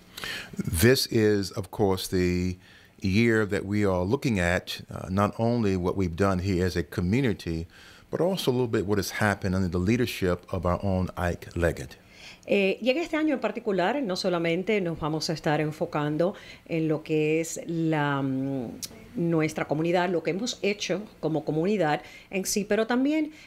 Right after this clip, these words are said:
Speaker 2: nos vamos a enfocar un poco en lo que ha sido el liderazgo de nuestro ejecutivo, Ike Leggett.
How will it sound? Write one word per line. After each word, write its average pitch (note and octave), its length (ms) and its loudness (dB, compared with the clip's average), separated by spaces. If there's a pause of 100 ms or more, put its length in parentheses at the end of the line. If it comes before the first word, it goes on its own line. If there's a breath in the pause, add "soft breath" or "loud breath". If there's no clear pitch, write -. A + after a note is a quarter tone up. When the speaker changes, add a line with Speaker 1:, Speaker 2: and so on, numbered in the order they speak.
(120)
Speaker 2:
nos F3+ 140 -6
vamos F#3+ 240 0
a A3 40 2
enfocar G3 360 0
un G#3+ 80 -4
poco F3+ 560 0
en E3 180 -2
lo D#3 120 0
que E3+ 80 0
ha E3+ 80 0
sido A3 440 0
el E3+ 120 -2
liderazgo D3+ 640 0
de E3 140 -2
nuestro D#3+ 440 0
ejecutivo, F3 720 0
Ike F#3 300 -2
Leggett. C#3 320 -2